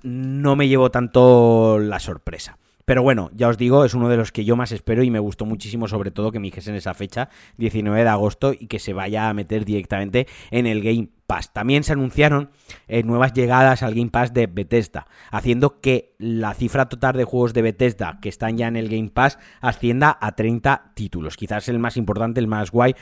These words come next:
fue Doom Eternal, que además con, con el sistema que tiene de mejoras del el F P boost este que tiene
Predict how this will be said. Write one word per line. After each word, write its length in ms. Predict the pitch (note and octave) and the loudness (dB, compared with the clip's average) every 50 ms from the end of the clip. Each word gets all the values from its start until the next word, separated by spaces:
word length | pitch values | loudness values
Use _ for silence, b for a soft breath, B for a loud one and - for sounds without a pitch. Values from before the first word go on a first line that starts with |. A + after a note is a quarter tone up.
| B B B | B B B
fue 320 | B - A#2 A#2 A#2 A#2 - | B 0 2 4 4 2 0
Doom 420 | - G#2+ G#2 B2+ B2+ A#2+ A#2+ - _ - | -2 0 2 4 4 4 2 -4 _ -10
Eternal, 600 | - A2 - C3 C3 C3+ C3+ C#3 D3 D#3 D3 - | -10 -6 0 2 2 2 2 2 0 -2 -2 -2
que 80 | - | -4
además 440 | B2 G#2+ G2+ G2+ A2+ B2+ C#3 C#3 - b b b b b b | -2 -2 -2 0 0 0 0 -2 -4 b b b b b b
con, 640 | - A#2+ A2+ A2 G#2+ G#2 G#2 G#2 G2+ G2+ G2 G2 F#2+ - | 0 2 4 4 4 2 0 -4 -6 -6 -6 -8 -8 -4
con 160 | - A2 G#2+ | -2 -2 -2
el 80 | G#2+ G2+ | -2 -4
sistema 400 | - G#2+ G2 - - A2 A2+ A#2+ | -6 -8 -8 -4 -4 -2 -2 -2
que 100 | A2+ B2 | -4 -4
tiene 220 | A2+ A#2+ A#2 A#2 | -4 -4 -4 -2
de 100 | A2 A2+ | -2 -2
mejoras 640 | A2 A2 A2 G2 - - A#2 A#2 A#2 A#2 A2+ G#2 A2+ | -2 -2 -4 -6 -4 -2 0 0 0 0 -2 -2 -2
del 400 | A#2 A2 A2 G#2+ G#2 G#2 G#2 G2 | -2 -2 -2 -2 -2 -4 -6 -6
el 320 | F#2+ G#2+ G2+ G2+ G2 F#2+ - | -6 -6 -6 -6 -8 -8 -8
F 240 | A2+ A2 - B2 | -8 -6 -4 -4
P 160 | A2+ - A#2 A2+ | -4 -2 -2 -2
boost 380 | A2 A2 C3 B2+ A#2+ - - | 0 2 2 2 2 0 -2
este 240 | B2+ A2+ - - A2 | -4 -4 -4 -6 -6
que 100 | G#2+ A2 | -6 -4
tiene 400 | F#2+ A#2 A2+ A2+ A2+ A2+ A2+ G#2 | -4 -4 -4 -2 -2 -2 -2 -4